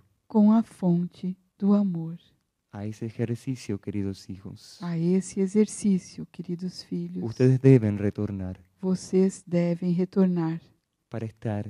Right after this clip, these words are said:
Speaker 2: dentro de mi paz.
Speaker 1: para estar dentro de minha paz.
Speaker 2: Muy importante para sus corazones.
Speaker 1: Muito importante para seus corações.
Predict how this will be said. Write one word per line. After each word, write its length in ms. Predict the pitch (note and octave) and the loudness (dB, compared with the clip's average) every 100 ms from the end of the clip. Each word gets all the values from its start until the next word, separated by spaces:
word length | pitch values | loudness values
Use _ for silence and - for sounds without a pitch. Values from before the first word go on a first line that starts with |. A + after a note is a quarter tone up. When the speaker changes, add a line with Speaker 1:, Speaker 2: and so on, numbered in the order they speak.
| A#2 | -12
Speaker 2:
dentro 500 | G#2 A#2 A#2 A2+ A2+ | -4 -2 -2 -6 -6
de 120 | A#2 | -4
mi 100 | C3 | -6
paz. 480 | B2 G2+ G#2 - - - | -8 -16 -16 -18 -20 -10
Speaker 1:
para 260 | F#3+ F#3+ G3 | -4 0 0
estar 500 | G3 - F3 F3 F3+ _ _ | -2 -6 -6 -6 -8 _ _
dentro 480 | F#3 G3 G3+ - G3+ | 2 2 2 -4 -6
de 140 | F#3 | -4
minha 280 | F3 G3+ A#3 | -2 0 -2
paz. 680 | - D3+ D3+ - - - _ _ _ | -4 -12 -12 -18 -20 -20 _ _ _
Speaker 2:
Muy 240 | A2+ A#2+ B2+ | 0 2 2
importante 800 | B2 B2 - B2 A2+ G2+ G2+ G2+ | 0 -4 -2 -2 -2 -6 -12 -12
para 200 | - G#2 G#2 | -10 -10 -10
sus 180 | A2 | -14
corazones. 800 | - G#2+ G2+ - F#2+ F#2 - - _ | -12 -14 -14 -18 -20 -20 -20 -20 _
Speaker 1:
Muito 460 | G3+ G3 A3 A3+ A#3+ | -4 6 8 6 6
importante 760 | A#3 - A#3 - F3+ F3 E3+ F3+ | 4 4 2 0 -4 -4 -6 -10
para 260 | F3+ F#3+ | -6 -6
seus 340 | F3+ F3 E3 - | -6 -4 -6 -6
corações. 960 | F3 F3+ F3 - E3+ E3 E3+ _ _ | -4 -4 -4 -8 -8 -8 -12 _ _